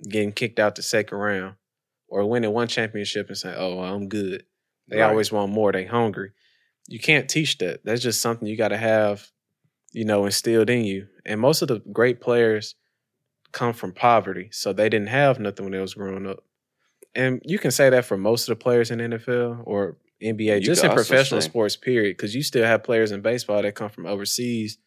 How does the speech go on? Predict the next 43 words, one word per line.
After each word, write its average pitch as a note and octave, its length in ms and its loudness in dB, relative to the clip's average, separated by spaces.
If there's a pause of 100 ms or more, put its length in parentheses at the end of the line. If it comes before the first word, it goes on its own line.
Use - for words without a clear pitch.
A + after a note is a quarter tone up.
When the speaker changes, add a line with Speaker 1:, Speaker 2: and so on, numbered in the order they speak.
(580)
Speaker 1:
to A#2+ 100 -2
live C3 200 4
a A#2 60 0
better G2+ 220 4
lifestyle, G2 500 2
and F#2+ 120 -6
baseball G#2+ 340 2
was G2+ 100 -4
their G2 120 -2
only G2 180 -4
way F#2+ 220 -2
out. G2 260 -4 (560)
But G#2 300 4
some B2 260 2
Speaker 2:
True. B2 80 4
Speaker 1:
of A2+ 80 4
'em G#2+ 60 -2
would G2+ 100 -2
just G2 260 -4
get G2 220 -4
caught G#2+ 280 2
up G#2 240 -2
in, F#2+ 260 -12 (640)
"Oh, G2+ 240 2
well, F#2+ 240 0
I'm A2+ 120 -4
good A#2 300 2
now, A#2+ 200 2
so G2 180 -4
I G#2 100 -4
ain't, A2+ 200 -10 (380)
Speaker 2:
That's F#2 180 -2
Speaker 1:
what C#3+ 80 0
Speaker 2:
what G#2 40 2
I'm G#2+ 60 4
Speaker 1:
else G#2+ 60 6
Speaker 2:
saying. F#2+ 160 2
Speaker 1:
is G2+ 100 0
it G#2+ 40 2
Speaker 2:
So G2+ 100 4
Speaker 1:
I G2+ 40 0
gotta G2+ 240 0
do?" A2 220 -4